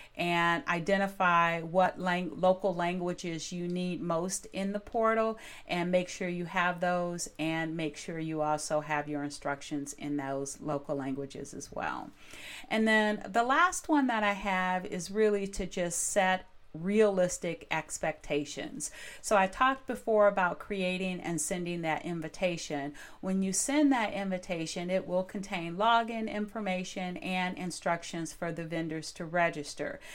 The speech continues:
And it should also include realistic times and what documents they need to register. And by times, I mean something like if your email says it takes,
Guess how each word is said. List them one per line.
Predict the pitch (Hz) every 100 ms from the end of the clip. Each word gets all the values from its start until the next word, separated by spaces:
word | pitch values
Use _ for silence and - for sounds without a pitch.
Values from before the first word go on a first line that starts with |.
| - -
And | - 196 185 180 180 -
it | 190 190
should | - 190
also | 196 277 302 240 196
include | 180 - 196 185 180 170
realistic | 190 214 196 190 - 165 -
times | - 262 254 240 233 226 -
and | 185 185 185 185
what | 185 175 -
documents | 202 214 262 - 175 156 147
they | - 151
need | 156 151 143
to | 160
register. | 147 139 135 143 - 160 - - -
And | 196 190
by | 202 233 254
times, | - - 247 220 196 190
I | 180 185
mean | 185 185 180 175 - - -
something | - 202 202 220 202
like | 185 175 170 -
if | 175 -
your | 185 185
email | 190 202 190 180
says | 175 - 185 170 170
it | - 180
takes, | - 185 170